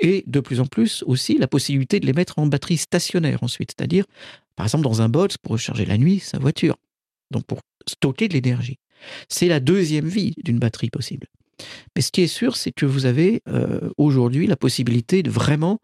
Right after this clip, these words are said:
euh, de garder une voiture très longtemps, parce que vous aurez envie de changer de voiture, ou elle sera, euh, vraiment périmée sur le reste de sa construction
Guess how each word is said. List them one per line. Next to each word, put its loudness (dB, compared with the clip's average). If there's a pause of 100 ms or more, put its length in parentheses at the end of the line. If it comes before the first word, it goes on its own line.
(400)
euh, 4
de 2 (240)
garder 0
une 0
voiture 0
très -2
longtemps, -2
parce -12
que 0
vous 4
aurez 0
envie 2
de -12
changer 2
de -2
voiture, 2
ou 2
elle 0
sera, -2
euh, 0 (460)
vraiment 2
périmée 2
sur 0
le 4
reste 0
de 4
sa 0
construction 0